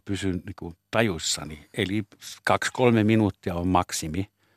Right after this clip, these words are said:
Ja sen takia mä pyysin myös koreograafilta, että voinko mä biisin lopuksi kaatua selälle, koska se olisi hyvin luonteva siinä vaiheessa.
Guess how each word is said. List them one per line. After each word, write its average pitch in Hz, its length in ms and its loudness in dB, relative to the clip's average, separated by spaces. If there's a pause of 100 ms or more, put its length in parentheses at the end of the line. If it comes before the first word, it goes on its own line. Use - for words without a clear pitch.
(160)
Ja 98 80 -2
sen 110 200 2
takia 95 300 -4
mä 95 160 2
pyysin 104 300 0
myös 92 200 -2
koreograafilta, 92 880 -4
että 82 140 -12
voinko 117 300 0
mä 98 180 2
biisin 120 380 -2
lopuksi 113 380 -2
kaatua 98 520 -2
selälle, 82 540 -2
koska - 360 -10
se 98 180 -4
olisi 98 280 -2
hyvin 117 340 4
luonteva 92 500 2
siinä 78 340 -12
vaiheessa. - 600 -12